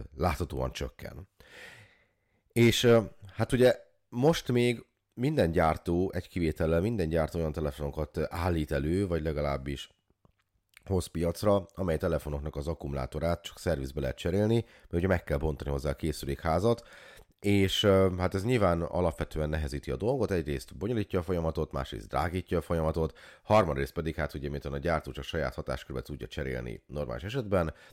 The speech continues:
ezért aztán, hát, oda árazza be az akkumulátor cse-, cserét, ahova nem szégyelli. És, ö, hát ezt, ö, egyrészt felismerte az Európai Unió, ö, mint jogalkotó szervezet, és, ö, ugye van egy jogszabály terítéken, ami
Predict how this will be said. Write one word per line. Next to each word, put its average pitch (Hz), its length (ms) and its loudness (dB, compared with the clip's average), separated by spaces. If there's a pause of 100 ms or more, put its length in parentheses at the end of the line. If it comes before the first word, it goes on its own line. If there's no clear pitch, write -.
(100)
ezért 90 320 -2
aztán, 82 320 -2
hát, 73 200 -4
oda 80 160 -2
árazza 67 440 -4
be 65 140 -6
az 65 80 -6
akkumulátor 65 440 -8
cse-, - 200 -16
cserét, 71 320 -6
ahova 65 140 -6
nem 71 140 -4
szégyelli. 69 640 -4 (640)
És, 110 380 4
ö, 107 180 6
hát 101 200 0
ezt, - 260 -4
ö, 107 220 4 (340)
egyrészt 120 320 -2
felismerte 101 520 2
az 85 120 2
Európai 85 380 2
Unió, 76 500 0 (220)
ö, 73 220 -2 (180)
mint 80 360 -2
jogalkotó 69 1000 0
szervezet, 76 840 0 (340)
és, 92 300 0
ö, 87 160 6
ugye 82 440 4
van 80 220 2
egy 71 120 0
jogszabály 73 400 -2
terítéken, 73 460 -4
ami 71 320 -2